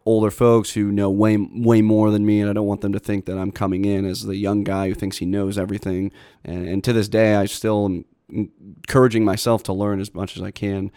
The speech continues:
Uh, but, but I was scared, and, you know, it, it turned out to be great, you know, when folks n-, noticed me. But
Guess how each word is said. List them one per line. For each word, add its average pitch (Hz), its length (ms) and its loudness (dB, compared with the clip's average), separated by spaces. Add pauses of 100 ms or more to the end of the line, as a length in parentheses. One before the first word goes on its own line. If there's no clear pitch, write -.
(460)
Uh, 90 200 -6
but, 101 320 -4
but - 80 4
I 139 40 8
was 143 100 4
scared, 131 380 0
and, 92 220 -2 (680)
you 98 100 -4
know, 95 160 0
it, 101 300 0
it 113 120 0
turned 175 200 4
out 185 100 2
to 123 60 -8
be 120 100 2
great, 113 320 2
you 95 140 -2
know, 95 100 0
when 95 120 -2
folks - 280 -4
n-, - 140 -10
noticed 98 440 -4
me. 104 180 0
But 90 280 -6